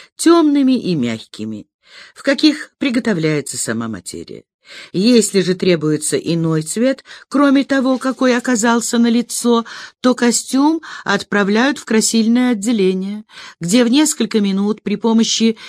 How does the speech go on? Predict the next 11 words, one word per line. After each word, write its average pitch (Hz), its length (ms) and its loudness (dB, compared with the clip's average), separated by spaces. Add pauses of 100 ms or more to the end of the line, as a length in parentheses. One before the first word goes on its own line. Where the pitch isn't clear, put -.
электрохимических 220 1200 0
приёмов 190 640 -2 (240)
он 285 220 2
приобретает 240 720 0
желательную 160 680 -4
окраску, 240 680 -4 (260)
идеально 110 640 -2
ровную 247 640 0 (300)
и 120 160 -4
идеально 151 480 -8
прочную. - 600 -18